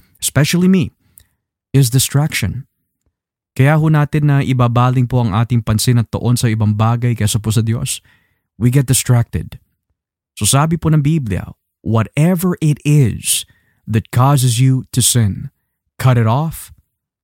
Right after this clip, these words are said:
pluck it out." Pero hindi ho natin magagawa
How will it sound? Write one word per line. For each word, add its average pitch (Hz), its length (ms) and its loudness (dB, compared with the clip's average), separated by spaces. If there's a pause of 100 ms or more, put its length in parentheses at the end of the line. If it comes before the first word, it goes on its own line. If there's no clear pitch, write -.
(300)
pluck 123 240 0
it 117 80 0
out." 104 400 -4 (560)
Pero 123 160 2
hindi 120 320 2
ho 160 80 2
natin 143 320 2
magagawa 123 480 2